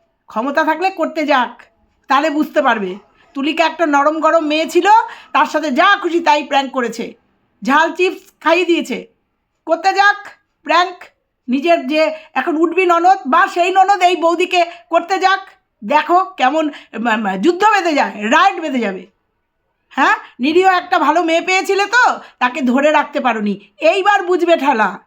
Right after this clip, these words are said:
এইবার বুঝবে। আর এটাই হওয়ার ছিল, tit for tat। তারপরে সোশ্যাল মিডিয়া, সোশ্যাল মিডিয়া নেহাকে একদম স্ট্রং করে দেবে। আর তোমাদের তো, তোমাদের ভিডিওতে দেখেছেই, জানেই, তাই না?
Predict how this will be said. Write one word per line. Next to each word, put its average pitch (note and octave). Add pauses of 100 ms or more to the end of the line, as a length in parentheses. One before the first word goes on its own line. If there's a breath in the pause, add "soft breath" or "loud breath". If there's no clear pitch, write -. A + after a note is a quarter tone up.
(220)
এইবার E4+
বুঝবে। B3+
আর B3 (100)
এটাই E4+
হওয়ার C#4
ছিল, A3+ (280 soft breath)
tit A4+
for F#4+
tat। F4 (100)
তারপরে G4
সোশ্যাল F#4
মিডিয়া, E4 (320 loud breath)
সোশ্যাল F#4+
মিডিয়া F#4
নেহাকে E4
একদম D#4+
স্ট্রং F#4
করে E4
দেবে। C#4+ (160 loud breath)
আর C#4+
তোমাদের D#4
তো, D#4
তোমাদের C4+
ভিডিওতে C4+
দেখেছেই, F#4+
জানেই, D#4+ (640)
তাই C4
না? F4+